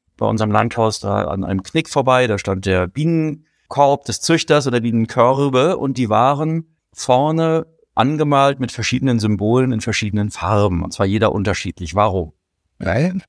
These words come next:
Speaker 2: weiß ich nicht, aber sag's mir.
Speaker 1: <laughs> Das ist auf eine Promotion hinaus,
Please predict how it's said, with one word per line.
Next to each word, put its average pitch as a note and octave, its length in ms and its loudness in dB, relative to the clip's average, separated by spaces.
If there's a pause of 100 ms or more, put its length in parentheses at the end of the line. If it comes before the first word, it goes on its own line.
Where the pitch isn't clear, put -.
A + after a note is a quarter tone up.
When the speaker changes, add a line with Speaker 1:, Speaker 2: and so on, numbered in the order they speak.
(420)
Speaker 2:
weiß D3 280 0
ich F#3+ 140 -2
nicht, - 360 -6
aber G2+ 220 2
sag's - 340 -2
mir. - 240 0
Speaker 1:
<laughs> - 40 -20 (1080)
Das D3 160 0
ist C#3+ 100 2
auf C#3 140 2
eine C3 160 2
Promotion D3 580 2
hinaus, A#2+ 800 -2